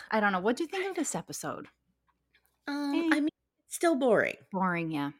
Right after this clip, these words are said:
Speaker 1: Agreed.
Speaker 2: There, it sounds like, sounds like, you know, if you guys, I'm not gonna r-, spoil this for Stephanie, but if you guys have seen the spoilers and you know what I'm talking about, it's not gonna be boring for long. Let's put it that way.
Speaker 1: Mm, don't
Speaker 2: Mm-hmm.
Speaker 1: spoil it,
Speaker 2: So,
Speaker 1: you
Speaker 2: I
Speaker 1: guys.
Speaker 2: didn't.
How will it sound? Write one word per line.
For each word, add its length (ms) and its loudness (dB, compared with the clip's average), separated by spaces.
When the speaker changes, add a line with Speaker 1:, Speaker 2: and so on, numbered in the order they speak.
Speaker 1:
Agreed. 280 -4
Speaker 2:
There, 100 8
it 160 0
sounds 360 -2
like, 360 0
sounds 320 -2
like, 180 -2
you 140 0
know, 120 4
if 240 2
you 100 -4
guys, 300 2
I'm 160 2
not 160 2
gonna 300 2
r-, 160 -4
spoil 340 4
this 140 0
for 100 -6
Stephanie, 540 -2
but 100 8
if 140 2
you 100 -2
guys 220 6
have 120 -4
seen 320 0
the 80 2
spoilers 520 6
and 140 0
you 80 -2
know 140 4
what 140 6
I'm 100 6
talking 360 2
about, 480 2
it's 140 -4
not 160 2
gonna 140 2
be 80 4
boring 260 2
for 140 2
long. 260 -2
Let's 160 -6
put 180 -4
it 40 -16
that 200 0
way. 100 -14
Speaker 1:
Mm, 160 -6
don't 260 -10
Speaker 2:
Mm-hmm. 180 -8
Speaker 1:
spoil 380 -8
it, 80 -14
Speaker 2:
So, 60 -16
Speaker 1:
you 140 -12
Speaker 2:
I 200 -10
Speaker 1:
guys. 80 -4
Speaker 2:
didn't. 520 -6